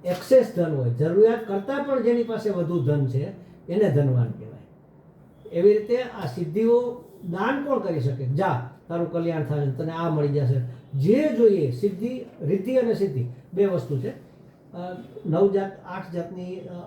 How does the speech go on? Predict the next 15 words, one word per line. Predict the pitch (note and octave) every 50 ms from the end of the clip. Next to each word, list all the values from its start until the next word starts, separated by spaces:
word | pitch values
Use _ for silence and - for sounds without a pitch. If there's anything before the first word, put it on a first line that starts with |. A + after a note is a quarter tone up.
| G#3+
અષ્ટસિદ્ધિ | G3 F#3+ - - A3 G3+ - G3+ G3 F3 A3 B3+ C#4+ - - F3+
નવનિધિ | D#3+ E3 E3+ E3+ E3 D#3 C#3+ B2 C#3+
એવું | D3 C#3 C3 B2 B2
કહેવાય | C3+ C3 B2+ B2 B2
છે. | B2+ C#3 - - - - - - - - - - -
અણિમા | F#3 G#3 A3+ G#3 F3 D3 D3 E3
એટલે | F3 - G#3+ G#3+
સૂક્ષ્મ | - - G#3+ A3+ A3 - A#3 A3 G3+
રૂપ | F#3 F3 C#3+ B2+
ધારણ | C#3 C3+ C3 B2+ B2
કરી | C3+ C3+ C3+
શકવું, | B2 - C3+ B2 - F3+ G#3+ A3+ - - - - - - -
મહિમા | C#3+ D#3 F#3+ F#3+ A3 A3 G3+ F3 D#3 D3+
એટલે | D3 D3+ D3+
મહાન | C3 C3+ C#3+ D3+ E3+ A3 A3+ A3+ A3